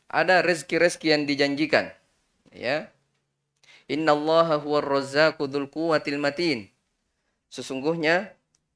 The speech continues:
Allah Subhanahu wa taala dialah Ar-Razzaq, yang maha banyak pemberiannya. Ya, yang maha banyak rezekinya. Lagi dzul quwwati al-matin. Maha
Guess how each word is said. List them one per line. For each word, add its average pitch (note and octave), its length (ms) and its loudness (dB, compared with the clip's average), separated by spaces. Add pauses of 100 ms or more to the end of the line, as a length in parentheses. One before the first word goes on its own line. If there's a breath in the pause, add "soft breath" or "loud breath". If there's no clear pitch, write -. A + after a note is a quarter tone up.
(220)
Allah C#3 320 4
Subhanahu C#3 640 0
wa C3+ 80 -2
taala D3 320 4
dialah E3+ 400 0
Ar-Razzaq, C#3+ 720 2 (880)
yang B2+ 120 -2
maha D3 200 0
banyak E3 400 2
pemberiannya. D3+ 720 0 (1500)
Ya, A2 240 -10
yang B2 180 -4
maha C3 240 0
banyak F3 320 4 (720)
rezekinya. C#3 640 -2 (300)
Lagi D#3 560 0 (480)
dzul C3+ 160 -4
quwwati D#3+ 720 -4
al-matin. B2 560 -4 (1300)
Maha C#3 240 0